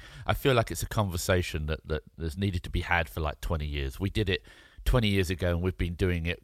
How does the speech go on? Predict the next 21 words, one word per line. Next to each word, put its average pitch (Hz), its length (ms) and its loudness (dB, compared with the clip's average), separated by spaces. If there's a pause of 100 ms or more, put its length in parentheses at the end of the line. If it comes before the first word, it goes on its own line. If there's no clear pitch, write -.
(140)
you 87 100 -6
know, 73 120 -4
ceremoniously 90 920 0
every 82 280 -4
six, - 360 -8 (160)
twelve 85 320 -2
months 87 260 -4
to - 60 -16
talk 95 160 -4
about 80 260 -2
meats, 87 400 -4 (300)
and 95 140 -2
now 98 120 2
we're 90 100 2
finally 92 360 2
having 85 260 -2
it 82 40 -6
about 80 220 -2
the - 60 -12
poor 80 200 4
fish. - 440 -4